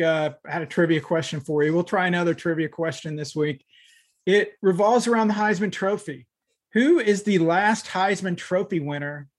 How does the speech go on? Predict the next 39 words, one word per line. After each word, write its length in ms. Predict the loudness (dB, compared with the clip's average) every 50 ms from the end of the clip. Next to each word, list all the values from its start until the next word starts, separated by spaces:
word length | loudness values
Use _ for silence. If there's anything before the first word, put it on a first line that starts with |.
| _ _ _ _ _ _
that 240 | 0 2 2 2 2
did 80 | -2 -2
not 340 | 0 2 0 0 0 -4 -8
play 460 | -12 -6 -2 0 2 2 2 2 0
in 260 | -2 -2 -6 -8 -8 _ -6
every 240 | -2 0 0 0
one 220 | 0 0 0 -2 -2
of 100 | -2 -2
their 100 | -2 -4
team's 440 | -6 -6 -4 -4 -2 -2 -4 -4 -4
games? 580 | -4 -4 -4 -6 -8 -10 -16 _ -20 -20 -20 _ _ _ _ _ _ _ _
So 160 | _ 2 4
I'll 60 | 4 4
let 160 | 4 4 2
you 60 | 0
think 260 | 2 2 2 2 4
about 240 | 4 4 4 4 2
it 80 | 0 0
for 140 | 0 2
a 20 | 2
little 320 | 4 4 2 2 0 -2
bit. 320 | 0 0 2 2 0 0 -2
We're 100 | -4 -2
gonna 140 | -2 -4
talk 280 | -6 -2 -2 -4 -2 -2
about 220 | -4 -4 -4 -4
the 80 | -6 -8
Heisman 720 | -4 -2 0 0 0 -2 -2 -2 -4 -4 -4 -4 -6 -8
a 60 | -4 -2
little 160 | -2 0 0
bit 160 | -2 -4 -4
later, 380 | -4 -2 0 0 0 0 -2 -2
and 120 | -4 -6
then 100 | -8 -8
I'll 120 | -10 -10
tell 200 | -8 -4 -4 -4
you 140 | -2 -2 -4
who 140 | -4 -2 -2
that 220 | -2 -4 -4 -8